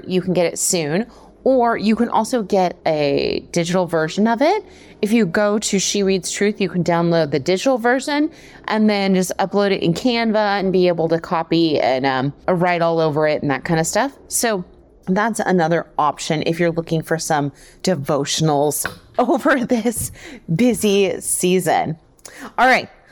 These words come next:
let's hop back in. We were talking about the lie that exhaustion is inevitable and how we prevent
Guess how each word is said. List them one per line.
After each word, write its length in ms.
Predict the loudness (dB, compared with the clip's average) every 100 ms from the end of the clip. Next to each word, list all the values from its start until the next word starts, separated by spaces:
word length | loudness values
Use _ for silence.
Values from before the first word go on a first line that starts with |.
| -6
let's 240 | -2 -2 -2
hop 320 | -2 -2 0
back 240 | -2 -2 -4
in. 320 | -2 0 0
We 120 | 2
were 120 | 0 0
talking 520 | -2 -4 0 -2 -2
about 560 | -4 -2 0 0 -2 -2
the 160 | 0
lie 680 | 0 -2 -2 0 0 2 0 2
that 300 | 2 2 0
exhaustion 840 | -6 -2 -2 -2 -4 -2 0 0 0
is 360 | 2 4 2 -2
inevitable 920 | -2 0 0 -4 -6 -6 -4 -2 -4 _ _ -20 -20 -20 -20 -20 _
and 160 | -2 -2
how 680 | -2 -2 0 2 2 2 0
we 600 | 0 2 4 4 4 2 0
prevent 720 | -4 -4 -2 0 2 0 -4